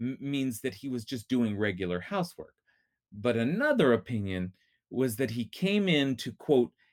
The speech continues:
"take care of his needs with her." "Lasot tzrachav ima." Wow. Now, this is a pretty radical reinterpretation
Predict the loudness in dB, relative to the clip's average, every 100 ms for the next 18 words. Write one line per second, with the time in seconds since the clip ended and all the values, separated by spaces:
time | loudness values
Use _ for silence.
0 | _ _ -2 0 0 -4 -2 0 0 -2
1 | -4 0 0 0 -4 -10 -18 -18 -20 _
2 | _ -12 -10 -12 -12 -16 _ -4 -2 2
3 | 0 0 -4 -4 -2 0 0 -2 -10 -6
4 | -6 -6 -12 _ _ _ _ _ _ _
5 | _ _ _ _ _ _ _ _ -4 0
6 | 2 0 -6 -20 _ _ _ _ -8 -4
7 | -2 -2 -4 -6 -10 -10 -2 -2 2 4
8 | 4 4 2 0 0 -2 -4 -8 -4 -4
9 | -4 -6 -10